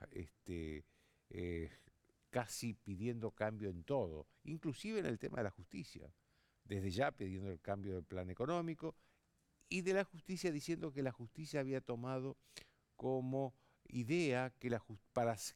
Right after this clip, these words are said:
que haya justicia tenía que eliminarse el principio de inocencia hasta que se pruebe lo contrario. Cosa que es un principio de la Constitución argentina. Esto es imposible eliminarlo porque,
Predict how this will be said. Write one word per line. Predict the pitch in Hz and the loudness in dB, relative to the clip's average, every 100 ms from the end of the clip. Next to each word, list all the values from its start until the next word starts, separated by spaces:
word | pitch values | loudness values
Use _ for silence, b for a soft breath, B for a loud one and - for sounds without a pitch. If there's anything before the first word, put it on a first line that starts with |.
| - | 2
que | 135 | 4
haya | 147 147 | 4 0
justicia | - 113 - 139 131 | -4 -10 -6 -2 0
tenía | 113 113 123 | 0 0 0
que | - 120 | 4 4
eliminarse | 117 117 123 131 143 135 127 | 4 4 0 0 0 -2 -2
el | 95 | -2
principio | 101 92 117 107 107 | -4 -8 -8 -6 -4
de | 90 | -4
inocencia | 90 87 85 98 98 87 98 - B B B B B | -4 -6 -6 -6 -6 -6 -8 -8 B B B B B
hasta | - 90 98 | -4 -2 -2
que | 82 | -6
se | 82 | -8
pruebe | 78 92 90 85 | -8 -4 -2 -2
lo | |
contrario. | 82 90 - - - - - _ | -6 -12 -14 -14 -12 -14 -20 _
Cosa | - 156 147 | -4 -2 -2
que | 127 | -8
es | 120 | -8
un | 110 | -6
principio | 104 - 117 127 117 b b - | -6 -4 -6 -4 -6 b b -4
de | 101 | -2
la | 92 | -2
Constitución | - - 82 92 117 82 | -4 -12 -12 -2 -2 0
argentina. | 73 87 92 95 | -4 -8 -6 -6
Esto | 98 | -6
es | 107 | -6
imposible | 101 87 - 107 76 | -8 -8 -6 -6 -4
eliminarlo | 73 78 87 98 95 101 b b b - | -6 -6 -4 -4 -2 -6 b b b -6
porque, | 95 87 - 98 | -4 -4 -6 -8